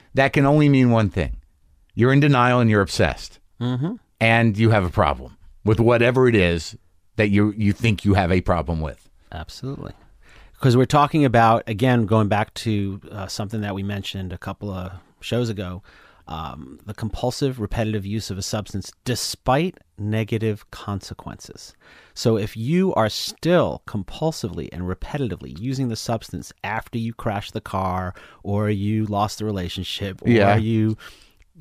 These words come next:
Speaker 2: just dropped an atom bomb on your life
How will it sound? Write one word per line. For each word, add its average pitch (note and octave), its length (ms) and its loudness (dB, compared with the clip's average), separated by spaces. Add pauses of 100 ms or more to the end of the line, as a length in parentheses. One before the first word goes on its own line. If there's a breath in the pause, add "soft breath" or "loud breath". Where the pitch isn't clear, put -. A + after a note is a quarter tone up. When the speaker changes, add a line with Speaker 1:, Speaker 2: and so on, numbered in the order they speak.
Speaker 2:
just G#2+ 380 -4
dropped A2+ 420 -2
an F#2+ 140 -8
atom G#2+ 380 -2
bomb G2+ 320 0
on G2+ 260 -4
your A2+ 140 -2
life F2+ 480 -8